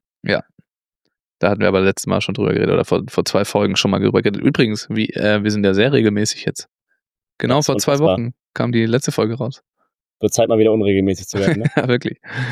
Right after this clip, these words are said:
Speaker 1: Erstmal abbrechen. Ja, tatsächlich, also, ähm, wir können ja den, den Schwank, ach wohl, noch zur Vollständigkeit, Nations Cup, äh, Männer, Norwegen gewinnt, aber auch Mosorum eben vor Ort und, ähm,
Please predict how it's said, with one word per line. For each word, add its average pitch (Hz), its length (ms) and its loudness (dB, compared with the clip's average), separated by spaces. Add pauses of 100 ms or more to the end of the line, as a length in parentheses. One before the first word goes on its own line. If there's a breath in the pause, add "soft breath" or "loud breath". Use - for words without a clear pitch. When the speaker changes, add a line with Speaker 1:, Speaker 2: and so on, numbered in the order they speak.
(240 loud breath)
Speaker 1:
Erstmal 117 220 0
abbrechen. - 400 -4 (300 loud breath)
Ja, 117 180 0
tatsächlich, 117 560 0
also, 113 380 4
ähm, 110 320 -2
wir 113 60 -8
können 120 180 -2
ja 117 100 2
den, 113 240 0
den 117 300 -4 (480)
Schwank, - 360 -4
ach - 140 -4
wohl, 135 240 4
noch 123 240 -2
zur 120 260 0
Vollständigkeit, 120 600 -2
Nations 117 260 -2
Cup, - 320 -4
äh, 107 180 0
Männer, 143 440 0 (280)
Norwegen 123 440 2
gewinnt, 120 400 -2 (720)
aber 113 320 0
auch - 200 -2
Mosorum 113 400 2
eben 110 160 0
vor - 280 0
Ort 113 160 -2
und, - 300 -6
ähm, 104 440 -2